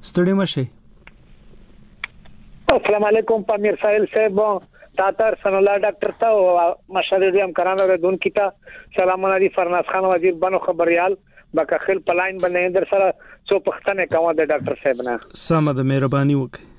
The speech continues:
Speaker 2: لکه ما دا ویله چې، آه، مونږ یو،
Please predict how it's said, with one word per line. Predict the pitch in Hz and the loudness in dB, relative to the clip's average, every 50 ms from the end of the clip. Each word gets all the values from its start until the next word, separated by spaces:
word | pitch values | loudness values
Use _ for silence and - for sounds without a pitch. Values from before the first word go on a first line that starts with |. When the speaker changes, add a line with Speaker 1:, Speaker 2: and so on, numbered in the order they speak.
| - - - - - - - - - - - - - - - - - - - - - - - - - - - - - - - - - - - - - - - - - - - | -20 -20 -20 -20 -20 -20 -20 -20 -20 -20 -20 -20 -20 -20 -20 -20 -20 -20 -20 -20 -20 -20 -20 -20 -20 -18 -16 -16 -16 -16 -16 -16 -16 -12 -10 -10 -10 -10 -12 -14 -2 0 2
Speaker 2:
لکه | 170 170 - - 180 175 180 185 | 2 2 2 0 0 0 0 0
ما | 202 202 | -2 -2
دا | 190 196 202 196 | 0 0 0 2
ویله | 196 202 196 196 190 | 2 2 2 0 0
چې، | - - 180 | 0 0 0
آه، | 180 175 175 175 170 170 - - 139 165 165 165 170 165 | 2 2 2 2 0 -2 -4 -2 0 2 2 2 2 2
مونږ | 165 180 190 190 175 180 170 | 0 0 0 2 2 2 2
یو، | 165 170 170 170 170 165 156 | 2 4 4 4 4 2 0